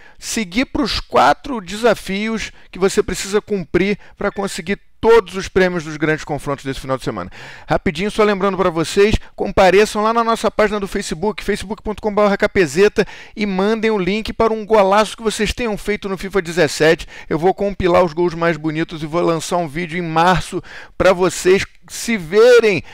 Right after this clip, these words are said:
no, no, no YouTube, no canal K P Z. Show de bola? Não esqueçam de dar aquela passada por lá. Agora vamos f-,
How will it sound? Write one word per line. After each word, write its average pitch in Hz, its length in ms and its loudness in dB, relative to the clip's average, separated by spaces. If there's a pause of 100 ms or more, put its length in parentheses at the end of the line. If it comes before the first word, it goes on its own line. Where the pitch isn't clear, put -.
(140)
no, 170 260 0
no, 143 640 2
no 147 120 -4
YouTube, 156 600 0 (180)
no 165 160 -8
canal 147 320 4
K 156 120 0
P 131 160 -2
Z. 92 200 -8 (300)
Show 139 180 -4
de 139 100 -4
bola? 185 360 6 (160)
Não 160 100 -6
esqueçam 175 380 -2
de 165 60 0
dar 156 100 2
aquela 156 220 2
passada 151 360 0
por 151 180 -4
lá. 92 180 4 (180)
Agora 165 240 2
vamos 196 260 -2
f-, - 200 -18